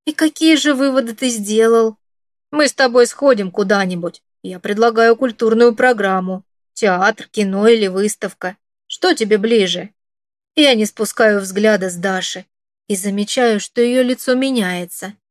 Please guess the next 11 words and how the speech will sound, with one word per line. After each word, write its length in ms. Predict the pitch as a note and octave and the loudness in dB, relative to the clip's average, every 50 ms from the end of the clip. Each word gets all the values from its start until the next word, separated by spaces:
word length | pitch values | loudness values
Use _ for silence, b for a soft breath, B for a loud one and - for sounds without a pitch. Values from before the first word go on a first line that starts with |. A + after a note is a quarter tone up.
| _ - | _ -16
светлеет. 920 | - - - F#3+ G3 G3 - - F#3 F#3 F#3 G3 G3+ G3+ G3 F#3+ _ _ _ _ _ _ _ _ _ _ _ - | -14 -8 -6 -4 -4 -6 -6 -10 -8 -4 -2 0 0 0 0 -4 _ _ _ _ _ _ _ _ _ _ _ -2
Она 240 | - C#4 C#4+ C#4 B3 | -2 0 0 0 -2
поднимает 640 | - C#4 A#3+ A#3+ C4+ C#4 C4 B3+ B3+ B3 A#3+ A#3+ - | -2 -4 -4 -2 -2 0 0 2 2 2 0 0 -2
на 60 | B3 | -4
меня 280 | A#3+ A#3+ B3 B3 B3 A#3+ | -4 -2 -2 0 -2 0
глаза. 580 | A3+ A#3+ B3+ B3+ B3 A3 G#3 F#3+ F3+ F3+ G3+ _ _ _ _ _ _ _ _ _ _ _ _ _ _ | 0 2 0 0 0 -2 -4 -8 -8 -10 -14 _ _ _ _ _ _ _ _ _ _ _ _ _ _
"То 120 | - D4 C4+ | 0 0 2
есть 240 | C4+ B3+ - - - | 2 0 -4 -8 -4
я 240 | G#3+ A#3+ C4+ D#4+ | -2 0 0 2
выберу?" 560 | E4+ G4+ G4+ F4 A#3+ B3+ B3 A3+ G3+ F#3 G3+ _ _ _ _ _ _ _ _ _ _ _ _ _ _ _ _ | 4 4 4 4 4 2 2 2 0 -4 -8 _ _ _ _ _ _ _ _ _ _ _ _ _ _ _ _
"Ты. 420 | - G#3 G3 F#3+ G3 G#3+ A3 A3 | -2 0 0 2 2 2 0 0